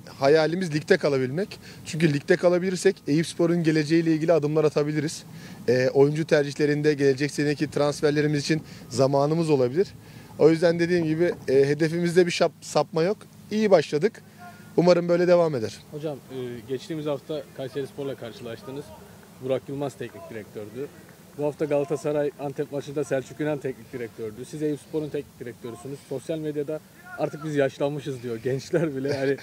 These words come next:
Speaker 1: <laughs>
Speaker 2: futbolcular teknik direktör oldu diyorlar. Ne düşünüyorsunuz bununla ilgili?
Speaker 1: Herkes,
Speaker 2: Yakın arkadaşlarınız.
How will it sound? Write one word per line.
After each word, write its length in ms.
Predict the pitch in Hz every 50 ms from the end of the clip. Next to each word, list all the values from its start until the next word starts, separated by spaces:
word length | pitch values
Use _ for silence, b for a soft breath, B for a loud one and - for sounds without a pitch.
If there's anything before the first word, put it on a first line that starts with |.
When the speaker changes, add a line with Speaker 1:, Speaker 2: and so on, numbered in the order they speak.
| - - -
Speaker 1:
<laughs> 200 | - - - 147
Speaker 2:
futbolcular 640 | 160 - - 151 160 160 156 143 151 156 160 156
teknik 320 | 156 170 147 139 151 -
direktör 340 | - 156 156 147 - 160 156
oldu 260 | 151 143 135 127 131 123
diyorlar. 320 | 127 127 131 135 139 147 147
Ne 120 | 185 202
düşünüyorsunuz 420 | 190 - 196 214 190 - - 135 127 127
bununla 200 | 131 127 127 123
ilgili? 300 | 120 113 117 117 143 175 185 -
Speaker 1:
Herkes, 280 | - 156 170 185 - -
Speaker 2:
Yakın 160 | 196 143 143
arkadaşlarınız. 640 | 135 120 - 127 127 117 107 - 117 117 117 123